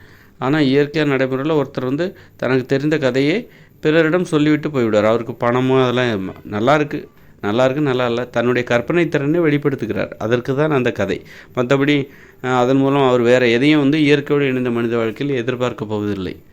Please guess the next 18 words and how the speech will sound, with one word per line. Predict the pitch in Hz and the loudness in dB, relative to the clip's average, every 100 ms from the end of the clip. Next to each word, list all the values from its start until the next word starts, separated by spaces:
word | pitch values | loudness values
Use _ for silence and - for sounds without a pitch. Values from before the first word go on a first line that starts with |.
| - - - | -20 -20 0
பொழுதுபோக்கு, | 139 165 170 147 - | 2 2 0 -2 0
அவ்வளவுதான். | 101 101 98 - - - | -2 -2 -6 -12 -18 -6
தனக்கு, | 113 131 131 127 | -2 0 0 -2
தன்னுடைய | 117 123 127 123 | -2 -2 -2 -2
கற்பனை | 120 117 143 143 | -4 -4 -4 -2
திறனை | 131 117 131 226 - - - - | -2 -4 -4 -4 -8 -20 -20 -4
அவர் | 131 135 | 2 4
வந்து | 135 139 135 131 | 4 2 2 2
ஒருத்தர் | 127 - 123 | 0 -2 -4
கதை | - 120 139 | 0 0 0
சொல்லும்போது, | 143 123 117 120 160 196 - - | -2 -2 -2 -2 -2 -6 -12 -20
"பரவாயில்ல, | - 123 127 120 | -4 0 2 2
நமக்குள்ள | 110 117 113 135 135 | 0 0 -2 -2 -2
இப்படி | 113 113 | 0 0
ஒரு | 110 | 0
கற்பனை | 104 - 117 104 | -4 -2 -2 -2
திறன் | 101 98 95 | -4 -6 -8
இருக்கு | 87 - | -12 -14